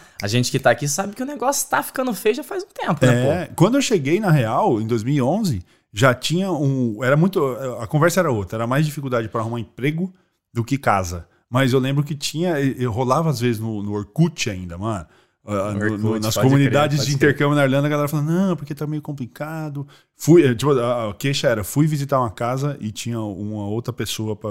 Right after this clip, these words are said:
Speaker 2: visitar o mesmo, o mesmo quarto."
Speaker 1: Uhum.
Speaker 2: Aí hoje isso pra nós é normal.
Speaker 1: É.
Speaker 2: Mas na época já era uma coisa estranha, porque já tava, pensa assim, já é um, um sinal de que tá, tem mais pessoa do que casa.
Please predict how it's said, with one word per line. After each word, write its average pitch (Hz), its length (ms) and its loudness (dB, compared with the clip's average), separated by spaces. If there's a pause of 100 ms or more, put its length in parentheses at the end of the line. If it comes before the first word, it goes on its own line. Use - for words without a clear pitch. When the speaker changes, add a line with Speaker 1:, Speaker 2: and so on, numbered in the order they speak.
(120)
Speaker 2:
visitar 98 400 -4
o 101 40 -6
mesmo, 101 280 -6
o - 20 -12
mesmo 107 240 -4
quarto." - 380 -10 (600)
Speaker 1:
Uhum. 101 140 -8
Speaker 2:
Aí 98 260 -2
hoje 107 320 0
isso 135 200 -2
pra 165 100 4
nós 120 240 2
é 139 40 0
normal. 220 520 2 (140)
Speaker 1:
É. 90 180 -8
Speaker 2:
Mas 139 100 4
na 131 100 0
época 151 200 2
já 151 80 2
era 160 100 0
uma 165 80 0
coisa 170 200 2
estranha, 208 280 0
porque 139 200 -4
já 123 100 2
tava, 147 300 2
pensa 139 320 -4
assim, 135 180 -2
já 117 160 2
é 131 140 2
um, 170 280 -2
um 143 60 -2
sinal 139 420 2
de 160 120 0
que 156 240 -4
tá, 117 420 0 (260)
tem 117 140 -2
mais 117 280 0
pessoa 143 280 -2
do 151 60 -2
que - 100 -14
casa. 104 340 0